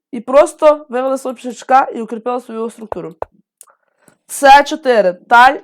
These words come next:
агресивний, як ніколи. Хоче зразу задавити пішачками в центрі.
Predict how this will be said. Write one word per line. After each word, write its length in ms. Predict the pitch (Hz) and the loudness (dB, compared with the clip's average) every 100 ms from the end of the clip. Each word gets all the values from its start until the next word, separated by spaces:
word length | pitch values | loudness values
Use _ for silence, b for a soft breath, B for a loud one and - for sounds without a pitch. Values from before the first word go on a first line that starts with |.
| _ | _
агресивний, 600 | - 202 226 226 269 269 | -8 -6 -6 -8 -8 -6
як 140 | 240 214 | -8 -10
ніколи. 480 | 226 220 190 160 - _ _ _ _ | -12 -4 -4 -4 -14 _ _ _ _
Хоче 460 | _ 254 269 285 311 | _ -2 -2 -2 -8
зразу 360 | 240 247 277 | 0 2 2
задавити 420 | 262 247 226 247 254 | 0 -10 -8 -8 -10
пішачками 540 | 262 233 - 254 254 | -14 -14 -4 -4 -4
в 20 | |
центрі. 420 | 226 180 165 - | -6 -6 -6 -18